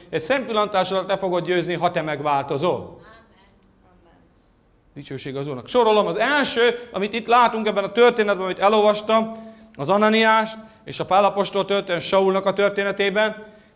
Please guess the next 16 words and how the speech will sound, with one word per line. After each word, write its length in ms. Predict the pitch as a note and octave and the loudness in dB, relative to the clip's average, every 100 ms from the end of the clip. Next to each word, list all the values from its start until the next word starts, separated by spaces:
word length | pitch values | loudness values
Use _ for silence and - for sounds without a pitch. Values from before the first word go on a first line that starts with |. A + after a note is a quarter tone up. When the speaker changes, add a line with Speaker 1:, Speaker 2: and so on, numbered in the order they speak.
| _ _ _ | _ _ _
Speaker 1:
az 200 | D3+ D#3+ | 0 4
első 320 | A3+ A3+ A#3 | 4 4 0
a 80 | G3 | 0
félelemnek 600 | - A#3 G#3 G3+ G3 G3 | 2 4 6 4 2 0
a 80 | G3 | 2
korlátja. 600 | G#3+ G3+ F3 C#3+ - B2+ | 4 6 4 2 -2 -2
Hányan 300 | A3+ A3+ A3+ | 2 2 2
mondtok 300 | G#3+ G#3 F3 | 0 -4 0
ámen? 460 | G3 F3 C3 A2 - - - - - - - - - _ _ _ _ _ - | 2 2 -2 -10 -16 -20 -20 -20 -20 -20 -20 -20 -20 _ _ _ _ _ -6
Egy 180 | D#3 | -4
János 340 | A3+ A3+ A3+ A3+ | 0 2 2 -2
négy 260 | A3+ A#3 | 0 -2
tizennyolc 640 | A3+ G3 A3 G#3+ A3 A3+ A3 | -2 0 2 2 4 4 4
ezt 200 | A3+ - | 2 2
mondja, 360 | G#3+ F#3+ E3+ | 0 0 0
figyeljetek. 800 | C#3 G#3 G#3 F#3 E3+ C#3 A2 - | -2 0 4 4 4 -2 -10 -14